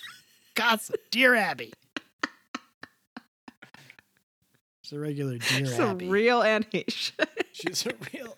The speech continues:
Speaker 1: Cindy Adams. Isn't Cindy Adams a person?
Speaker 2: Ooh.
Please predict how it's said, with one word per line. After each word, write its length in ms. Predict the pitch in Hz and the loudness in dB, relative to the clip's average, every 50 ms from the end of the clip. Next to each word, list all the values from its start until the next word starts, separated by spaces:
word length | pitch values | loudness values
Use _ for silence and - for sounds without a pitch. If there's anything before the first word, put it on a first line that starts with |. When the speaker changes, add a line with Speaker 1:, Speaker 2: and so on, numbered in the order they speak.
| _ - | _ -8
Speaker 1:
Cindy 560 | - - - - 202 196 220 214 214 208 185 | -6 -4 -2 0 -2 -2 -2 -2 -2 -2 0
Adams. 520 | 160 151 139 - - - - - - - | 0 0 -2 -4 -8 -12 -14 -12 -10 -8
Isn't 240 | 147 170 208 311 302 | -6 -2 -2 0 0
Cindy 380 | - - 247 240 240 247 226 196 | 0 2 4 4 4 4 2 2
Adams 420 | 180 175 175 180 185 185 185 170 | 2 2 2 2 2 2 0 0
a 60 | 180 175 | -2 -6
person? 500 | - 190 185 180 175 - 185 180 175 165 - - - - - - - - - - - - _ _ _ _ _ _ _ _ _ _ _ _ _ - | -6 -6 -6 -6 -6 -6 -6 -6 -6 -8 -10 -16 -20 -20 -20 -20 -20 -20 -20 -20 -20 -20 _ _ _ _ _ _ _ _ _ _ _ _ _ -8
Speaker 2:
Ooh. 580 | 208 226 247 262 254 247 240 233 214 196 185 185 | -6 -4 -4 -2 -2 -4 -4 -2 -2 -2 -4 -4